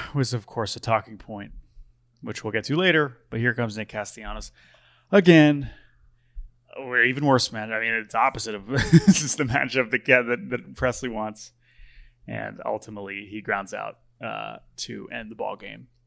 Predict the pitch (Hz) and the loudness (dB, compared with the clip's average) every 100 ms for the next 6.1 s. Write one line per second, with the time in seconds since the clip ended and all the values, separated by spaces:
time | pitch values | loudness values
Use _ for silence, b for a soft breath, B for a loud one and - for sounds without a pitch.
0 | _ - 53 64 - _ - - - - | _ -6 -4 -6 -14 _ -8 -8 -6 -10
1 | 147 _ _ _ _ _ _ 139 123 120 | -18 _ _ _ _ _ _ 0 0 0
2 | - 139 127 127 131 123 110 120 123 131 | -4 -2 -2 -2 -2 -4 -2 0 2 2
3 | 123 117 117 110 110 104 - - b b | -2 -6 -6 -6 -8 -8 -12 -20 b b
4 | b b b - - 127 107 98 98 - | b b b -6 -2 0 0 -4 -6 -6
5 | 113 107 101 - 117 120 - - - - | -4 -6 -6 -10 -10 -10 -12 -14 -12 -14